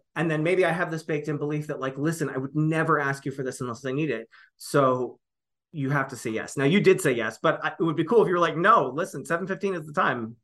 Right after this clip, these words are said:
you know, get with it or get packing," right? Which would be totally reasonable. But if I had this belief that you had to do this, then I would be in pain, right? Now, to your question, how does, how does being male affect this? As we,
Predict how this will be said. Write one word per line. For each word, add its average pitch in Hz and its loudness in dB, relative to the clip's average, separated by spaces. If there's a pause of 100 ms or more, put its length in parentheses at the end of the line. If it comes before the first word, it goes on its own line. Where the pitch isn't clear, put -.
(140)
you 147 -4
know, 156 -4
get 156 0
with 185 0
it 175 2
or 147 0 (240)
get 151 -4
packing," 110 -2
right? 120 -4 (220)
Which 156 2
would 180 6
be 156 4
totally 196 4
reasonable. 156 0 (120)
But 165 4
if 165 0
I 165 4
had 196 2
this 196 0
belief 185 -2
that 156 -8
you 147 0
had 165 0
to 156 -2
do 165 2
this, 120 -4
then 131 -4
I 135 0
would 139 -2
be 120 -8 (460)
in 135 0
pain, 135 0
right? 131 2
Now, 147 4
to 143 -8
your 202 2
question, 131 0
how 147 -2
does, 151 -8
how 151 0
does 143 -4
being 139 -4
male 156 2
affect - -2
this? 110 -6 (300)
As 147 2
we, 135 -2